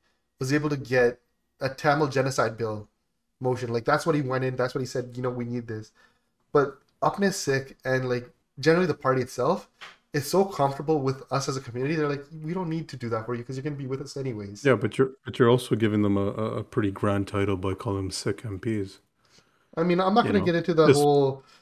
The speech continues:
Speaker 2: no, no,
Speaker 1: no, he's
Speaker 2: I'm not saying, no, not, not that they are, but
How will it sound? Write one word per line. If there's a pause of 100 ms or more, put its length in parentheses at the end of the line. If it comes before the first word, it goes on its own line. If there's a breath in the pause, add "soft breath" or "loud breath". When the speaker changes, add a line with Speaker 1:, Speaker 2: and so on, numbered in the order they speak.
Speaker 2:
no,
no,
Speaker 1:
no,
he's
Speaker 2:
I'm
not
saying,
no,
not,
not
that
they
are,
but